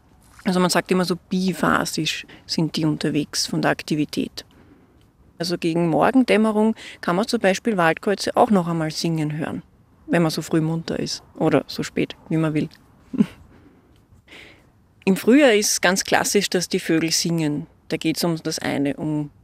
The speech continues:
die Balz, also quasi einen Partner zu gewinnen, sich dann natürlich auch zu paaren und, äh, dann Junge großzuziehen. Im Herbst gibt's dann bei manchen Vogelarten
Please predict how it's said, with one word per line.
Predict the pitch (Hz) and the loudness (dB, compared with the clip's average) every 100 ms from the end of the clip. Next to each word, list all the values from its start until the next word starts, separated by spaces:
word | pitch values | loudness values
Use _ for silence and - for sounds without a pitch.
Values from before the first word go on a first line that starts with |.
| _ | _
die | - | -8
Balz, | - 135 - 247 - - | 0 4 4 4 0 -6
also | 170 165 | -6 -6
quasi | 165 147 160 | 2 4 4
einen | 147 151 | 0 -2
Partner | - 143 147 202 185 | 0 2 2 0 -4
zu | - | -4
gewinnen, | 165 156 190 254 247 247 - - - | -2 0 4 4 4 2 0 -8 -14
sich | - 170 | -12 -4
dann | 175 | -2
natürlich | 170 170 170 | 0 0 2
auch | 156 | 2
zu | - 175 | 2 -6
paaren | - 151 147 175 202 190 - | -2 2 4 4 2 0 -2
und, | 175 175 180 175 - | 0 2 0 -2 -6
äh, | - 160 165 | -2 0 0
dann | 190 | 0
Junge | 175 180 175 | 0 2 0
großzuziehen. | 165 151 151 - 147 - 147 139 139 - - - - - - | 0 0 0 -2 -8 -4 -4 -2 -4 -8 -20 -20 -20 -16 -2
Im | 175 | -2
Herbst | 147 151 165 - - - - _ - | 2 2 2 2 -4 -8 -14 _ -8
gibt's | - 214 - | -2 -2 -2
dann | - 190 | 0 2
bei | 180 | 2
manchen | 170 156 196 240 | 2 0 0 -4
Vogelarten | - 196 220 - 151 160 - 202 | 0 2 2 0 0 -2 0 0